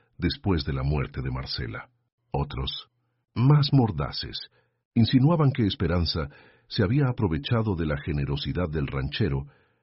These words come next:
para asegurar un techo cómodo. Doroteo Aguilar, por su parte, alimentaba esos rumores con comentarios calculados, sembrando duda donde podía, sin necesidad de mentir directamente,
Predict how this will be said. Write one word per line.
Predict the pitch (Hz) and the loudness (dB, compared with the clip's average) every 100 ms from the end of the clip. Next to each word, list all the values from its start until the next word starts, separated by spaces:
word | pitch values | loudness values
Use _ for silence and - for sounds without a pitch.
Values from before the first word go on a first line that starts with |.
| _ _ _ | _ _ _
para | 101 98 | 0 2
asegurar | 92 113 92 120 131 | 2 0 0 0 2
un | 110 | 0
techo | 107 104 90 | 0 -2 -4
cómodo. | 71 71 60 57 50 _ _ _ _ | -4 -4 -4 -8 -12 _ _ _ _
Doroteo | 98 104 92 78 147 98 69 | 0 2 2 2 2 2 2
Aguilar, | 62 64 62 60 55 - _ _ _ _ _ | -2 -4 -4 -6 -8 -14 _ _ _ _ _
por | - 76 | -4 -2
su | 76 82 | 0 0
parte, | 139 117 - 64 - _ _ _ _ _ | 2 0 -2 -8 -12 _ _ _ _ _
alimentaba | - 113 120 113 147 139 | 0 4 4 4 2 4
esos | 135 113 | 2 2
rumores | 110 98 104 101 - | 2 4 4 2 -2
con | - 101 | -2 0
comentarios | - 98 87 107 92 87 82 | 0 2 0 0 -2 -2 -2
calculados, | - 82 - 76 60 60 - - _ _ | -2 -4 -2 -4 -4 -8 -10 -12 _ _
sembrando | - 143 127 156 170 156 | 4 6 6 6 4 4
duda | 123 143 139 | 4 4 4
donde | 113 107 104 | 2 2 2
podía, | 87 76 65 55 - _ _ | 0 -2 -4 -8 -14 _ _
sin | - 139 156 | 2 6 8
necesidad | 151 139 139 135 131 135 | 6 6 2 4 4 4
de | 117 | 4
mentir | 107 98 117 80 | 4 4 2 2
directamente, | 73 73 76 - 64 55 - 55 | 2 0 0 -2 -4 -4 -8 -10